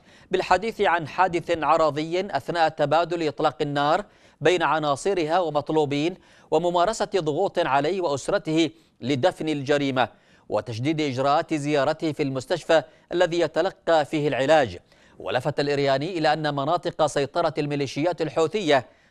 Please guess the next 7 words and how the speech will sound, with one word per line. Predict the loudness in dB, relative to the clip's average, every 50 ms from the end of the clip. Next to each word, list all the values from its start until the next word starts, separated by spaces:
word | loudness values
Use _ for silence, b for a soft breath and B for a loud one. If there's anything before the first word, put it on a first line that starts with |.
| b b -2
تشهد | -2 0 0 0 0 0 0 0 -2
تزايدا | -2 -2 -2 -2 0 0 0 2 0 0 0 0 -2
غير | -2 -2 -4 -2 -2 0 0 0 -2 -2
مسبوق | -2 -4 -4 -4 -2 -2 -2 -2 0 0
لأعمال | 2 2 2 2 2 0 0 0
القمع | 0 -2 -2 -4 -4 -4 -2 -2 -2
والتنكيل | -2 -2 -2 -2 -2 -2 -2 -2 -2 0 0 0 -2